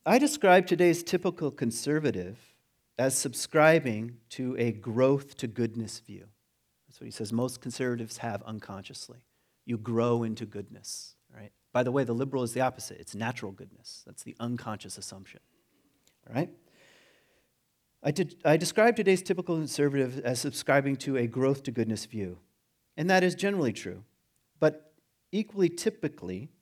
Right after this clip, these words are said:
that growth only extends from pre-conventional nature to conventional society. In other words, you only grow up to the rules of the conventions. You know, it's like the social norms. It's like social conformity.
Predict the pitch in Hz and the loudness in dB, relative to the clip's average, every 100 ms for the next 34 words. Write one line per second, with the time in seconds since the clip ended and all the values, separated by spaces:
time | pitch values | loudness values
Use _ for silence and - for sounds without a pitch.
0 | _ _ _ _ 151 170 160 151 147 147 | _ _ _ _ 4 4 4 4 4 2
1 | 151 170 175 117 - 156 123 123 - 123 | -2 0 0 -2 -4 -2 0 -2 -2 -4
2 | 113 - 170 190 190 147 143 143 151 143 | -4 -4 -2 -2 -4 0 0 0 -4 -4
3 | 120 101 - 107 117 - 127 - 117 120 | -2 -4 -4 -6 -8 -10 -10 -6 -4 -2
4 | 123 - 117 - 107 - 107 95 92 - | -4 -6 -8 -8 -8 -6 -4 -6 -8 -18
5 | _ _ _ _ _ _ _ 135 131 123 | _ _ _ _ _ _ _ 0 2 0
6 | 120 131 135 120 127 123 117 117 - _ | -2 0 -2 0 2 4 4 2 -4 _
7 | _ _ - 120 117 _ 117 113 131 123 | _ _ -6 -6 -8 _ -6 -2 0 0
8 | 120 101 113 123 117 151 151 85 - - | -2 -2 -4 -2 0 0 -2 -12 -18 -18
9 | - 98 87 98 - 90 101 - 104 - | -16 -16 -16 -16 -12 -12 -12 -16 -10 -4
10 | 123 117 117 117 117 92 - - - _ | -4 -2 -2 -2 -2 -4 -10 -14 -16 _
11 | _ _ - 117 117 135 117 131 123 113 | _ _ -10 -10 -6 -6 -6 -6 -6 -4
12 | 131 117 92 | -2 -2 -4